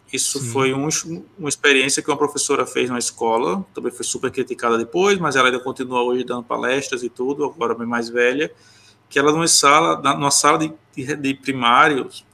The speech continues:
Speaker 1: ela tinha lá crianças de olhos azuis e olhos castanhos. Falou, "Gente, eu fiz um estudo e percebi que as crianças de olhos azuis são as crianças mais inteligentes da sala.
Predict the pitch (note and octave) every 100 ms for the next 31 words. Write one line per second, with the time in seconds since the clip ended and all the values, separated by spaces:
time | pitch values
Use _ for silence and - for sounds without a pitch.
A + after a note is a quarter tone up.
0 | - B2+ B2+ B2+ - C#3 B2+ C3 C3+ C#3+
1 | C3+ C#3 C3+ C#3 B2+ C3 B2+ D3+ G3+ F#3
2 | F3 E3+ D#3+ D3+ _ _ _ _ _ C#3+
3 | C3+ - G#2 G2+ - - _ _ _ _
4 | - C#3+ C#3 G3+ D#3 C3+ B2 F3+ F#3+ -
5 | F3+ F3+ F#3+ G3 F#3+ F3+ F#3 F#3+ - F3+
6 | F3+ F#3 F#3 F#3 F3+ F3 E3+ D3+ C3+ C3
7 | C3+ E3+ - E3+ E3+ - F3 E3+ E3+ E3+
8 | F3 F#3+ G3 E3+ D#3+ B2 - - -